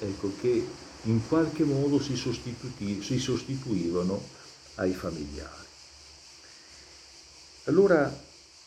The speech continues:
mm, questa situazione in cui stiamo ancora vivendo,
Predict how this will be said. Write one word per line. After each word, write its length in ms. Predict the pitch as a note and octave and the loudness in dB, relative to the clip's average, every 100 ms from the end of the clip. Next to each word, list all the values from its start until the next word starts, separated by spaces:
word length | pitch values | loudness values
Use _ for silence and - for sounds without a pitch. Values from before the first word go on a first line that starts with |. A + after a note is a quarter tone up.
| - | -6
mm, 440 | C#3 A2 G2+ F#2 F2 E2+ - | -2 0 0 -2 -6 -8 -2
questa 680 | C3+ C3+ - - G2+ F2+ D#2+ - - - - - - - - A2+ | 2 2 2 0 2 2 -4 -14 -20 -20 -20 -20 -20 -20 -16 -10
situazione 760 | A2 G#2 G2+ F#2 B2+ C3+ A2+ | 0 0 0 -4 0 2 2
in 120 | F#2 | 2
cui 100 | F#2+ | -2
stiamo 280 | - G#2 G2 | -2 0 0
ancora 340 | F2+ G2 F#2+ | 0 2 2
vivendo, 600 | F2+ B2+ C#3+ G2+ F2 - | 4 4 4 4 0 -6